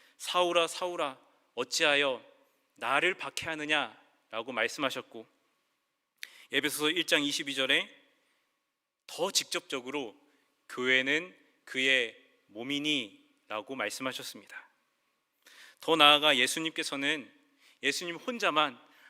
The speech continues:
"아이고, 교회가 너무 예쁘다, 교회 너무 사랑스럽다" 하신 것이 아니라 대외적으로도 이 교회가 나의 교회이며 나의 사랑을 받고 있으며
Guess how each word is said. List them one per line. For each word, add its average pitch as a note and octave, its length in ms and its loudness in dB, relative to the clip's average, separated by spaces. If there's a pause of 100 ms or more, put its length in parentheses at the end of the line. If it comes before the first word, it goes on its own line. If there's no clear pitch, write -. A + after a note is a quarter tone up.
(100)
"아이고, D3 300 -2
교회가 F3 380 0
너무 D3 280 0
예쁘다, D#3 520 0 (680)
교회 G3 160 6
너무 F#3 260 2
사랑스럽다" G3 840 0 (240)
하신 G#3+ 280 -2
것이 F#3+ 360 2 (120)
아니라 D#3 520 6 (920)
대외적으로도 D#3+ 880 0 (760)
이 G3+ 220 2
교회가 E3+ 600 4 (400)
나의 F#3+ 380 6
교회이며 F3+ 720 2 (240)
나의 F#3 300 8
사랑을 A#3 420 4
받고 A3 320 -4
있으며 E3+ 460 0